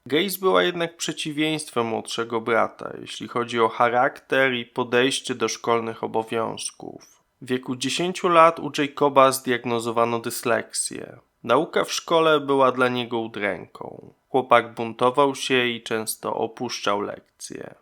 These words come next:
Jechał wówczas autostopem na plażę razem z przyjaciółmi.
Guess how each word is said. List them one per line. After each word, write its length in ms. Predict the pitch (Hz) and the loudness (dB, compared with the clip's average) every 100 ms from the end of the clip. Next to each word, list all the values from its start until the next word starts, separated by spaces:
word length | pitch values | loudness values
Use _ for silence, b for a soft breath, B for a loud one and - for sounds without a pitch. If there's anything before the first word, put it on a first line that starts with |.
| _ - | _ -4
Jechał 320 | 170 233 196 | 0 2 0
wówczas 380 | 190 - 185 180 | -4 -6 -2 -2
autostopem 800 | 165 156 - 165 160 160 156 | -2 -6 0 0 2 0 2
na 140 | 147 143 | 2 0
plażę 640 | - 151 151 135 110 104 | 4 8 10 8 4 -4
razem 420 | 104 110 113 113 | -4 -6 -6 -6
z 120 | - | -8
przyjaciółmi. 1040 | - - 135 123 - 117 107 - 123 123 | -8 -4 -2 -2 -2 -6 -6 -10 -16 -18